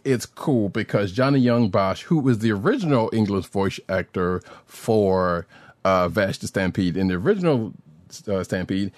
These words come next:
is returning to the role, um, uh, in the new, uh, in this new adaptation, I guess whenever they get, uh, those done, because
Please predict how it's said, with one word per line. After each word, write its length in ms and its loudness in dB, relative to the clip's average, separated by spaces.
is 180 0
returning 720 2
to 160 2
the 140 2
role, 640 0
um, 760 0
uh, 360 0
in 580 0
the 120 4
new, 460 2
uh, 160 2
in 180 2
this 160 -2
new 180 2
adaptation, 540 -2
I 80 -2
guess 180 0
whenever 300 2
they 120 0
get, 360 -4
uh, 320 2
those 520 -4
done, 380 0
because 320 -4